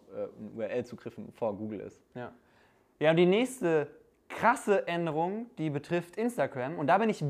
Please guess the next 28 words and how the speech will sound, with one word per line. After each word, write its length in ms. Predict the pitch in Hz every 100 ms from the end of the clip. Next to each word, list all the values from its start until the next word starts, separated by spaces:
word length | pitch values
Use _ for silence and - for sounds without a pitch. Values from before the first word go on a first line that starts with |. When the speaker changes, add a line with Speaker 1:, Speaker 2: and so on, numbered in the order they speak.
| 135
Speaker 2:
wirklich 600 | 202 277 269 220 - -
gespannt, 640 | 165 - - 196 220 214 _
inwieweit 800 | 196 214 196 160 160 170 175 - - _ _ _
das, 280 | - 151 -
das 180 | - 147
Nutzerverhalten 840 | 151 190 180 151 135 139 139 135 120
ändern 320 | 143 127 107
wird, 380 | 120 156 - 131
weil 340 | 131 135 - - _ _ _
das 140 | 202
ist 100 | 220
eine 140 | - 180
Änderung, 360 | 240 240 247
die 80 | 208
ich 200 | 208 -
echt 160 | 240 233
ganz 180 | 202 -
cool 120 | 196
finde, 220 | 190 127 127
muss 160 | 120
ich 120 | 120
sagen. 360 | 120 117 123 175 - _ _ -
Und 160 | 151 135
zwar 420 | 160 185 220 233
bietet 260 | - 185 -
Instagram 560 | 214 220 185 185 175
jetzt 300 | 175 170 - _ -
drei 480 | 139 175 196 202